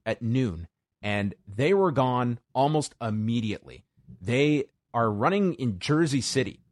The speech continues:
at the White Eagle Hall, which I don't know the exact number, uh, but I believe it's around six hundred people that this can hold for wrestling.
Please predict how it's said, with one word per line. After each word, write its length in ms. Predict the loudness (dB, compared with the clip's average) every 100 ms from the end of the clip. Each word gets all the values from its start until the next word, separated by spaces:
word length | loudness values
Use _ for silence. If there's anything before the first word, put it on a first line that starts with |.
| _
at 100 | -8
the 120 | -4
White 360 | -4 0 0 0 -4
Eagle 300 | -2 0 0
Hall, 400 | 2 0 0 -10 _ _ _
which 380 | -6 -4 -6 -12 _ _ _ _ _ _
I 80 | -6
don't 320 | -2 0 0
know 100 | 2
the 160 | 2 2
exact 460 | 0 0 0 0 0
number, 480 | 0 0 -2 -6 _ -6
uh, 300 | -2 -2 -2
but 200 | -2 -2
I 80 |
believe 440 | -2 -4 -2 -2 -2
it's 140 | -2
around 460 | 0 0 0 -2 -6 _ _ _ -6
six 280 | -2 0
hundred 500 | 2 0 2 0 0 -8 _ _ _ _
people 440 | -4 -2 -2 -6 -8 _
that 240 | -2 -2 0
this 260 | -2 -2
can 180 | -2 -2
hold 380 | 2 2 2 0
for 160 | -2
wrestling. 500 | 0 0 0 -6 -10